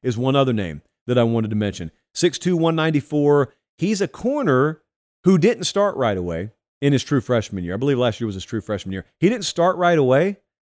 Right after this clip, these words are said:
except he ended up starting later in the year. You know, he played the Ohio State game.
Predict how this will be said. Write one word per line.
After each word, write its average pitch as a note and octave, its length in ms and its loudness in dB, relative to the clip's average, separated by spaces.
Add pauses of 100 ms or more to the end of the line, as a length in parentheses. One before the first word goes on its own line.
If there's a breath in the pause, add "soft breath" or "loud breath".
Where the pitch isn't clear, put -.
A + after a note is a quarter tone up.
(640)
except D#3 560 2
he F3 160 2
ended A3 160 2
up F3 120 2
starting D#3+ 300 0
later D#3+ 260 4
in D3 80 2
the B2+ 100 2
year. B2 300 4
You A2+ 120 2
know, B2 80 2
he D3+ 120 4
played E3 440 0
the C3 100 4
Ohio A#2+ 320 2
State F3 360 -2
game. E3 420 -2